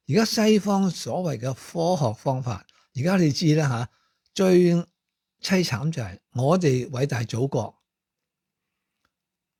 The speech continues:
都仲係以嗰套科學嚟做基礎嘅喎。佢一話你，你呢套嘢唔科學，就將你打咗落十八層地獄。佢哋冇反省過，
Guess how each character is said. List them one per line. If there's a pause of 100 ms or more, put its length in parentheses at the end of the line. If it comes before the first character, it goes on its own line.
(420)
都 (140)
仲
係
以
嗰
套
科
學
嚟
做
基
礎 (200)
嘅
喎。
佢
一
話
你， (300)
你
呢
套
嘢 (640)
唔
科
學， (800)
就
將
你 (120)
打
咗
落 (280)
十
八
層
地 (120)
獄。 (1080)
佢
哋
冇
反
省
過，